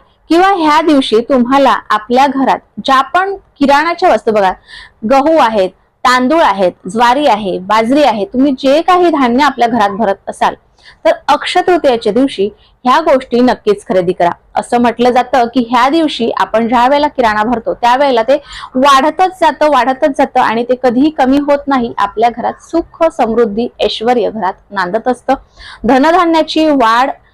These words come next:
होत असते, कधीही कमतरता होत नसते, त्यामुळे ह्या दिवशी काही गोष्टी आपण नक्कीच खरेदी करायला हव्या. त्याचबरोबर ज्यांना कोणाला पितरांची सेवा करायची असेल त्यांनी पितरांची सुद्धा सेवा करायची आहे.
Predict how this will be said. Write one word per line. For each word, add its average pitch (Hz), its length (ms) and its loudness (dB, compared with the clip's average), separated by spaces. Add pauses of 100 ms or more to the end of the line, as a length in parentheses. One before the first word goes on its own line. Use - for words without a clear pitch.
(360)
होत 302 180 4 (140)
असते, 269 400 0
कधीही 240 340 2
कमतरता 262 680 0
होत 254 140 2
नसते, 247 240 -2
त्यामुळे 233 380 0
ह्या 254 260 0
दिवशी 262 360 -2
काही 214 300 -4
गोष्टी 220 360 -4 (140)
आपण 226 280 -6
नक्कीच 202 380 -8
खरेदी 180 260 -4
करायला 175 340 -2
हव्या. 190 200 -8 (460)
त्याचबरोबर 320 580 2
ज्यांना 269 320 2
कोणाला 302 280 0
पितरांची 269 760 0
सेवा 294 260 0
करायची 214 500 -2
असेल 220 400 0 (160)
त्यांनी 220 300 -4
पितरांची 214 440 -4
सुद्धा 226 240 -4
सेवा 226 300 0
करायची 269 400 -2
आहे. 277 220 2